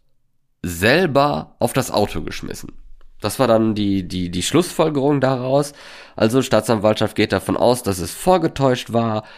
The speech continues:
Er hätte vielleicht auch ein Motiv, dass er irgendwie Geld ist oder so, Versicherung oder was weiß ich was hier, die Opferorganisation Weißer Ring, vielleicht auch schon mal gehört.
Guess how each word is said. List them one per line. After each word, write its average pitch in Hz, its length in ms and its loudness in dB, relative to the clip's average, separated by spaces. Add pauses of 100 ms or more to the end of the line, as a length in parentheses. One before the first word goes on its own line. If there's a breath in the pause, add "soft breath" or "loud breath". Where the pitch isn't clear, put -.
(160 loud breath)
Er 92 140 0
hätte 110 220 0
vielleicht 92 340 0
auch 85 140 0
ein 85 80 -6
Motiv, 127 420 -2
dass - 220 -2
er 65 100 2
irgendwie 73 320 -2
Geld 117 380 4
ist - 240 -2
oder 95 200 2
so, 92 200 0
Versicherung 98 1080 2
oder 78 460 -2
was - 160 -8
weiß - 160 -10
ich - 160 -8
was 98 220 -2
hier, 98 320 2
die 82 300 -4
Opferorganisation 92 1080 0
Weißer 85 340 -4
Ring, 110 280 -2 (420 soft breath)
vielleicht - 220 -8
auch 90 80 -2
schon 110 100 -6
mal 101 100 0
gehört. 92 380 -2